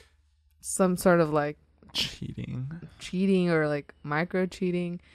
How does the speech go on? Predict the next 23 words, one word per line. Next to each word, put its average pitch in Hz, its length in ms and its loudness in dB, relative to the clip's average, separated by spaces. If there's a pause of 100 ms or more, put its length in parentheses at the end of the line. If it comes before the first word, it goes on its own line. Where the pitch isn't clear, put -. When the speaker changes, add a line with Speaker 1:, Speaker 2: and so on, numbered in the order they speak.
(280)
Speaker 1:
Another 233 500 8
instance 202 760 4
is, 175 300 6
like, 170 460 6
Speaker 2:
Okay. 92 420 8 (1300)
I 143 120 10
don't 151 140 6
think 113 180 0
so. - 260 0 (200)
Just 113 180 8
for 113 120 6
that 95 180 8
one. - 260 -2 (220)
I 123 120 2
Speaker 1:
Yeah, 170 160 8
Speaker 2:
don't, 160 80 0
Speaker 1:
right? 135 140 -2
Speaker 2:
I 156 140 10
don't 208 160 6
Speaker 1:
I 202 60 4
don't 208 80 4
Speaker 2:
think 151 220 6
Speaker 1:
think, 113 40 0